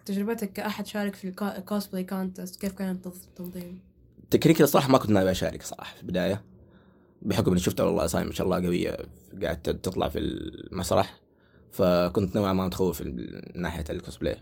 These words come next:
Speaker 2: حيكون كوسبلاي حقي مو ذاك الشيء يعني. سويت اثنين، أول يوم سويت آرشر، ثاني يوم سويت ريمورو. تكنيكلي ما حد كان يعرف ريمورو <laughs> في المكان كله. اللي يعرفوه يمكن فوق الأربعة أو خمسة بالكثير. يعني حتى ثقافة الشعب تعبانة في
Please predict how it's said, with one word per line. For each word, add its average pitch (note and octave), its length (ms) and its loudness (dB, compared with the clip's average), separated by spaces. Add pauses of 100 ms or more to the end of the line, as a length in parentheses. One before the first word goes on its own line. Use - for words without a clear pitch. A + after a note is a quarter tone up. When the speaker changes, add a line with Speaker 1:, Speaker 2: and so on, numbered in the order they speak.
(320)
Speaker 2:
حيكون - 160 -6
كوسبلاي G#2 240 4
حقي F#2+ 100 0
مو F#2 180 4
ذاك E2 180 0
الشيء - 280 -6
يعني. - 260 -14 (240)
سويت F2+ 280 -2
اثنين، F2+ 380 0
أول F2 300 0
يوم F2+ 180 -4
سويت - 380 -4
آرشر، F#2+ 320 -2
ثاني F#2+ 220 -6
يوم F#2 80 -4
سويت F#2 260 -4
ريمورو. F#2+ 400 0 (920)
تكنيكلي A2+ 1160 4
ما G2+ 140 0
حد - 140 -4
كان - 160 -4
يعرف - 260 -4
ريمورو G#2 320 -2 (280)
<laughs> - 300 -20
في - 100 6
المكان - 460 0
كله. - 380 2
اللي G#2+ 120 4
يعرفوه G2 220 6
يمكن A2+ 220 0
فوق A2 180 0
الأربعة F#2 300 -4
أو - 60 -6
خمسة - 280 -8
بالكثير. F#2 320 -10 (800)
يعني F2 220 0
حتى A2+ 200 0
ثقافة F#2+ 320 0
الشعب - 260 -2 (180)
تعبانة F2 340 -2
في - 400 -12